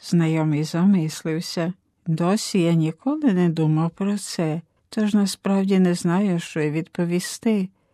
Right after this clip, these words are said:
Чим би мала стати моя дитина? Може, багачем?» — підказав Рідвей. «Це, напевно, ні. Визначним політиком? Боронь Боже!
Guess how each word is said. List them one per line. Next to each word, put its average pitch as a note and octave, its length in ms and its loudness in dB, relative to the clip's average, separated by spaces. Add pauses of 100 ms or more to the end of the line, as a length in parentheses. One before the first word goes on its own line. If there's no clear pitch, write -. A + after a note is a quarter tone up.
(300)
Чим D#3+ 280 2
би D#3+ 140 0
мала D#3+ 300 0
стати E3+ 460 -2
моя E3 340 0
дитина? E3 640 -2 (380)
Може, D#3+ 720 2
багачем?» — D3+ 920 -4 (100)
підказав G#3 640 -4
Рідвей. G#3 640 0 (200)
«Це, G#3 220 2
напевно, E3 600 2
ні. E3 360 0 (300)
Визначним G3+ 800 2
політиком? G3 880 0 (260)
Боронь A3 580 8
Боже! F#3+ 840 0